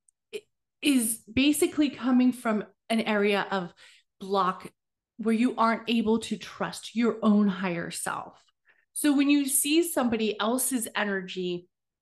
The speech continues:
and it makes you feel threatened, resentful, or angry, it's because there's that block. So if that energy is, finds you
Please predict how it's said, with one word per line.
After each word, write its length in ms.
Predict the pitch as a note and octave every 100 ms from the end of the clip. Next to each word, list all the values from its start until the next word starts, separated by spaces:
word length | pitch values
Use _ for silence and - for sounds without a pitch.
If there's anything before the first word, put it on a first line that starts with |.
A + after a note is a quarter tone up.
| -
and 120 | B3
it 180 | A#3 A3+
makes 420 | A3+ A3 A3 -
you 140 | A#3 B3
feel 260 | - G#3+
threatened, 720 | G3 - G3+ F3 A3+ B3+ C4 - _ _ _ _ _ _ _ _ -
resentful, 1040 | G#3 G3 F#3 G#3 - C4 C4 B3+ C4 B3+ _ _ _ _ _ _ -
or 500 | A3 G#3 G3 F#3 F#3
angry, 720 | G3+ G#3+ A3+ A#3 C4 C4+ C#4 C4+ - _ _ _ _ _ _
it's 180 | C4 B3+
because 460 | C#4+ A3+ B3+ G#3 - _ _ _ F#3+
there's 360 | A#3 A#3 G#3
that 300 | - - F#3
block. 580 | F#3 F3+ D#3+ D#3+ - - - _ _ _
So 520 | - - C#4 C4 B3+ -
if 300 | C#4 D4 -
that 260 | C4 C4+ C#4+
energy 640 | A#3+ B3 C4+ A#3 B3+ C4+ -
is, 220 | A3+ F#3+ - _ _ _ _ _ _ _ _ _ _ _ -
finds 360 | G#3+ A#3 B3
you 420 | B3+ C#4+ D#4 F4